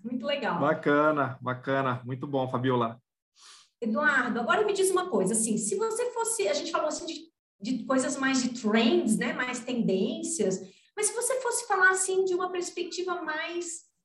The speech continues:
Speaker 1: conservadora, aquele tipo de carreira que sempre tem espaço, mais tradicional, né, dentro do setor elétrico. Tem algumas assim que não tem erro, porque às vezes os nossos alunos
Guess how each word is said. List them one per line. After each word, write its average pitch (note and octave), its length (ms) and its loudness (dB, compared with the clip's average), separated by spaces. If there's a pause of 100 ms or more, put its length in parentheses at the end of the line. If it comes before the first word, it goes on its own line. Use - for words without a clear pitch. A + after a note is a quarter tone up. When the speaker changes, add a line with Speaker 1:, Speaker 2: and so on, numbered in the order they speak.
(320)
Speaker 1:
conservadora, F4+ 880 2
aquele F#4 240 2
tipo A4+ 320 -2
de F#4+ 120 -4
carreira A3 840 0
que F4 100 -6
sempre B4+ 680 0
tem G#4+ 120 0
espaço, - 680 -6
mais D#4 260 0
tradicional, C#4+ 1000 -2
né, G#3 120 0
dentro D#4+ 240 -2
do - 100 -6
setor D4+ 300 -2
elétrico. - 220 2
Tem G#4+ 120 -2
algumas F#4 340 0
assim - 260 -8
que - 80 -12
não E4 140 -12
tem C4+ 200 -2
erro, D4+ 120 -2
porque D#4 140 -8
às - 100 -10
vezes - 540 -6 (420)
os C4 100 0
nossos D#4 300 -2
alunos D4+ 440 0